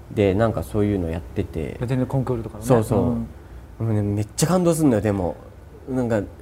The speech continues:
Speaker 2: なんだろうね。ま、もう僕らができないものなんだよね。
Speaker 1: うん。
Speaker 2: その、
Speaker 1: そう。
Speaker 2: 熱量というか。
Speaker 1: うん。すごい。
Speaker 2: うん。
Speaker 1: いや、だからちょっと、いいね。なんか、見たいわ。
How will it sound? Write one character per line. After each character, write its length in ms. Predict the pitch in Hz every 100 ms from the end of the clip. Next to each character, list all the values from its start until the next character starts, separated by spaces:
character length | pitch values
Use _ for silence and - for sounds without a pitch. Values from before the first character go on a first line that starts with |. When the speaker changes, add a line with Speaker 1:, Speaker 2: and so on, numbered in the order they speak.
| - - - - - - - -
Speaker 2:
な 100 | 254
ん 40 |
だ 80 | 170
ろ 80 | 139
う 20 |
ね。 160 | 139 -
ま、 120 | 170 - - 170 -
も 80 | 214
う 40 |
僕 280 | 156 220 -
ら 100 | 427
が 100 | 160
で 140 | 151 147
き 140 | 427
な 100 | 415
い 60 | 175
も 140 | 151
の 100 | 160
な 80 | 135
ん 40 |
だ 60 | 113
よ 100 | 117
ね。 60 | 110
Speaker 1:
う 20 |
ん。 220 | 98 90 87 - - - - - -
Speaker 2:
そ 340 | - - -
の、 60 | 131
Speaker 1:
そ 440 | 127 123 120 117 - - - - - - 123
う。 40 |
Speaker 2:
熱 300 | 120 - 170
量 220 | 156 127
と 100 | 113
い 80 | 110
う 20 |
か。 60 | 101
Speaker 1:
う 40 | 107 110 107 95 85
ん。 60 | 80 - - - - - - - - - - - - -
す 300 | - - 101
ご 200 | 107 92
い。 80 | -
Speaker 2:
う 120 | 82
ん。 40 |
Speaker 1:
い 20 |
や、 140 | 98 104
だ 120 | 98
か 120 | 95
ら 60 | 92
ち 120 | -
ょ 20 |
っ 160 | - -
と、 220 | 87 78 - - - -
い 260 | 110 127 127
い 40 |
ね。 520 | 104 107 113 117 120
な 120 | 110 104
ん 120 | 104
か、 360 | - 98 90 - - - - - - - -
見 220 | 95 113 113
た 180 | 175
い 100 | 165
わ。 320 | 110 87 87